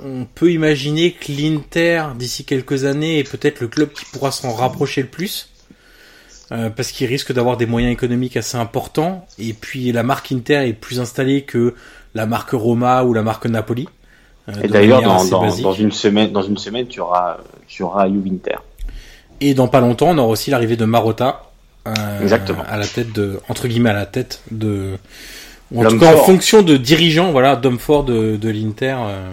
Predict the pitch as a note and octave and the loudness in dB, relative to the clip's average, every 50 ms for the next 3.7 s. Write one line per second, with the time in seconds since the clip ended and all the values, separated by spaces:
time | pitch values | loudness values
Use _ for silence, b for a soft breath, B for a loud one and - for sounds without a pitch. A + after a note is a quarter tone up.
0 | F#2 G2 G#2+ A2 G#2 G#2 A2+ B2 B2 A#2+ G2+ - B2+ A2+ - - G#2+ G#2 G2+ G2 | -10 -8 -8 -8 -6 -6 -6 -6 -6 -6 -6 -6 -8 -8 -8 -8 -8 -8 -8 -10
1 | b b b b b b b b - - D3+ A#2+ - C#3+ - - E3+ D3+ B2+ A2+ | b b b b b b b b -8 -6 -4 -2 0 -2 0 0 -2 -2 -2 -4
2 | G#2+ A2 C#3 D#3 E3 C#3+ D3+ D3 D#3 E3 G2+ - - - - A2+ A2+ A2+ A2+ A2 | -2 2 4 4 4 4 4 2 2 0 0 -2 -6 -10 -6 -4 -2 -2 -2 -4
3 | A2 G#2+ - - B2 B2 B2 A#2+ A#2 A#2 A#2 A2+ C#3 F3+ | -6 -8 -10 -8 -6 -4 -4 -2 -2 -4 -2 -2 -2 -2